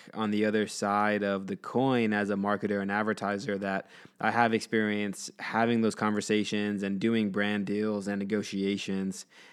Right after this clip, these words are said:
And on the other side of it, as a content creator, I'm negotiating for myself. There's a big reason why content creators and influencers have agents,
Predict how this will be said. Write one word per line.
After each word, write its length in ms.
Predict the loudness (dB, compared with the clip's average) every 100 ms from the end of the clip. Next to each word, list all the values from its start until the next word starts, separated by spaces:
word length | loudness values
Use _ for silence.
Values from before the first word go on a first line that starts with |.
| _
And 140 | -2
on 60 | 0
the 120 | 2
other 140 | 2 2
side 260 | 4 4
of 120 | 6
it, 140 | 4 4
as 180 | 2 0
a 40 |
content 380 | 0 0 2 0
creator, 560 | 2 2 2 0 -2 -6 -20 -20 -20 _ _ -2
I'm 160 | 4
negotiating 560 | 6 6 4 4 4 2
for 100 | -2
myself. 640 | -2 -2 -2 -2 -4 -16 _
There's 180 | -2 0
a 60 | 2
big 200 | 2 4
reason 560 | 2 2 2 0 -2 -6 -16 -20 _
why 580 | 2 4 4 2 0 -2
content 300 | 0 0 0
creators 640 | 0 2 4 4 2 0 -2
and 240 | -6 -2
influencers 680 | -2 0 0 0 0 -2 0
have 420 | 0 2 0 -2
agents, 600 | 0 2 2 -2 -4 -16